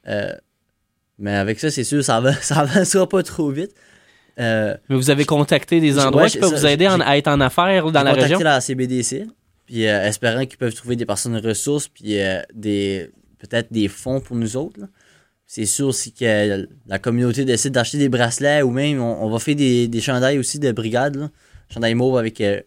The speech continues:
Speaker 1: un petit smiley face en avant jaune. Euh, ça, ça, c'est sûr, ça va nous aider, ça aussi, là.
Speaker 2: Est-ce que vous comptez aller dans les écoles pour sensibiliser les jeunes directs, leur parler de l'existence de votre, euh, votre programme,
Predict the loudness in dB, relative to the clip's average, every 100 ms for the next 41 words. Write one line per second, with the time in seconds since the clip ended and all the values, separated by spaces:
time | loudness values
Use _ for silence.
0 | -8 -4 -2 0 0 0 -2 -2 0 0
1 | 0 0 0 -2 -4 -6 -10 _ _ _
2 | _ _ _ -14 -10 -10 -14 _ _ _
3 | _ _ -10 -4 -4 -4 -4 -4 -2 -2
4 | -2 -2 -2 -4 -6 -6 -8 -12 -18 -20
5 | _ -2 -2 0 0 2 4 4 4 4
6 | 4 2 4 2 2 -2 -4 0 0 -2
7 | 0 0 4 4 4 4 4 2 0 0
8 | 2 2 2 -2 0 0 2 2 2 0
9 | 0 0 2 2 2 2 2 0 2 2
10 | 4 0 0 0 2 2 2 2 0